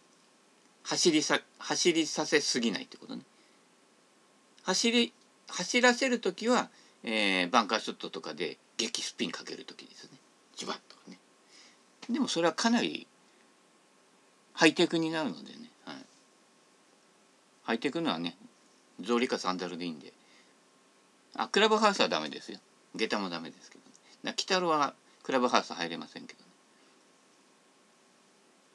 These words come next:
このスローアプローチ。え、これをあの、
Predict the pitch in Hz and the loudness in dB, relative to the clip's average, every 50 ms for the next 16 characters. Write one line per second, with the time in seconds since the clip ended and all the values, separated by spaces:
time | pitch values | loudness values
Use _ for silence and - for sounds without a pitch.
0 | _ _ _ _ _ _ _ _ _ _ - - _ _ - - _ _ _ _ | _ _ _ _ _ _ _ _ _ _ -20 -20 _ _ -20 -20 _ _ _ _
1 | _ _ _ _ _ _ _ _ _ _ _ _ _ _ _ _ _ _ _ _ | _ _ _ _ _ _ _ _ _ _ _ _ _ _ _ _ _ _ _ _
2 | _ _ _ _ _ _ _ _ _ _ _ _ _ - - - 87 76 - - | _ _ _ _ _ _ _ _ _ _ _ _ _ -18 -14 -12 -12 -12 -14 -16
3 | _ _ _ _ - - - - - _ _ _ - - - - - 190 190 214 | _ _ _ _ -20 -20 -20 -20 -20 _ _ _ -8 -2 0 2 4 8 12 12
4 | 220 214 208 202 202 185 180 180 - 180 160 131 82 - - - - - - - | 12 12 12 12 10 8 8 8 6 4 4 4 4 2 -2 -10 -12 -12 -14 -16
5 | - _ _ _ _ _ _ _ _ _ _ _ - - 82 80 78 - _ _ | -20 _ _ _ _ _ _ _ _ _ _ _ -18 -16 -14 -16 -16 -18 _ _
6 | _ - - 101 95 90 80 80 82 78 73 71 - - | _ -12 -8 -6 -4 -4 -4 -4 -6 -6 -8 -10 -14 -16